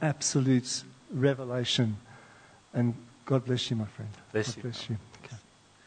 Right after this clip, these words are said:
Speaker 1: All right. A reading from, um, the first Gospel of John, the disciple that loved Jesus. <laughs> Um, as all the disciples loved Jesus.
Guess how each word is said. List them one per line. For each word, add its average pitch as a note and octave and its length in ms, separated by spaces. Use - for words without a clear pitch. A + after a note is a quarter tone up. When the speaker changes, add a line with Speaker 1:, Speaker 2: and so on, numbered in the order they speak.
Speaker 1:
All A2+ 80
right. G2+ 100
A - 20
reading E3+ 400
from, D3 380
um, C3 380
the C3 80
first F3 360
Gospel D3 420
of A#2 100
John, B2+ 480
the C3+ 80
disciple C#3+ 520
that C3+ 200
loved C#3 180
Jesus. A#2 580
<laughs> - 60
Um, B2+ 480
as A#2+ 120
all D3 140
the C#3 140
disciples B2 480
loved A#2+ 200
Jesus. G#2 460